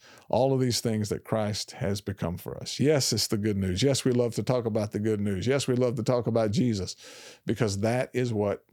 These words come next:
it is all about. He is what it's all about. We may be wrong about a thousand different things. And believe me, I don't care which group you're with. I don't care how much you think you know. I don't care how strong you think your faith is. You're wrong about something. Your faith is not as strong as you think it is.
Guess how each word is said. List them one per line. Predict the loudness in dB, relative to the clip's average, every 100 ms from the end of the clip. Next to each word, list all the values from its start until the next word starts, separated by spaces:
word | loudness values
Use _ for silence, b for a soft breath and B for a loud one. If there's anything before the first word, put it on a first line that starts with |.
| -6
it | -2
is | 0 0
all | 0 0
about. | 0 -2 -4 -10
He | 2 4
is | 4 2
what | 0 -2
it's | -2
all | -2 -2
about. | -4 -6 -8 -16 B B B
We | 2
may | 2 4
be | 2
wrong | 2 2 2
about | 2 2 0
a |
thousand | 0 0 2 2 2
different | 2 0 -2
things. | 0 -2 -2
And | 0
believe | 2 2
me, | 2
I | 0
don't | 0
care | 2 2
which | 2 0
group | 0 2
you're | 2
with. | 2 4 2
I | 2
don't | 0
care | -2 0
how |
much | 0 0
you | 0
think | 0 -2 0
you | 0
know. | 2 2
I | 0
don't | -2 -2
care | -2
how | 0 -2
strong | -4 -2 0 0 2 0
you |
think | 0 0 -2
your | 0
faith | 2 2 2
is. | 0 0
You're | -2 -2
wrong | 0 0 0 0 0
about | -2 -2 -6 -4
something. | -2 0 0 -2 -2 -4 B B B
Your | -6
faith | 0 2 2
is | 0 2
not | 2
as | 0
strong | 0 0 0
as | 0
you | -2
think | 0 0
it | 2
is. | 2 2 0